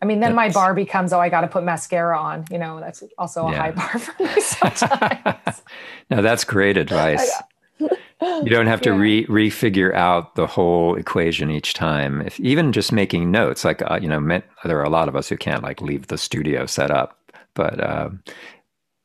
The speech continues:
Speaker 2: but if you have to take it down, if you at least know what you're gonna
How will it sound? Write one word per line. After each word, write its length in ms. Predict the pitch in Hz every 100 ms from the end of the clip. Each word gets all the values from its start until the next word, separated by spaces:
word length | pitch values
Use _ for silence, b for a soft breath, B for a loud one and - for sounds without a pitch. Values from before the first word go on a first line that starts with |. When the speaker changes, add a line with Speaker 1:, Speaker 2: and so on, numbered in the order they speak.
| -
Speaker 2:
but 100 | 104
if 140 | 92 -
you 100 | 101
have 160 | 107
to 80 | 113
take 220 | 98 87
it 60 | 85
down, 260 | 87 80
if 120 | 78 -
you 140 | 80
at 80 | 82
least 240 | 85 -
know 160 | 85 80
what 220 | 85 87
you're 100 | 80
gonna 260 | 78 73